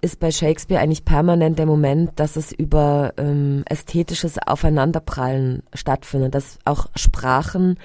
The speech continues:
oder Sprachbilder oder Zuwendungen, also Sprachwendungen sich sehr stark ändern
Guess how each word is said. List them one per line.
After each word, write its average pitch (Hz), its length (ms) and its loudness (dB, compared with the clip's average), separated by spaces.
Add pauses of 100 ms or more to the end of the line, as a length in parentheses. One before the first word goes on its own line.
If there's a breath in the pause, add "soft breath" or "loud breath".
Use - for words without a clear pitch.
(760 loud breath)
oder 156 140 -2
Sprachbilder 160 960 2
oder 151 220 2
Zuwendungen, 156 680 0
also 143 160 -2
Sprachwendungen 147 1160 2
sich 147 220 -4
sehr 147 180 -2
stark - 360 -8 (480)
ändern 170 500 0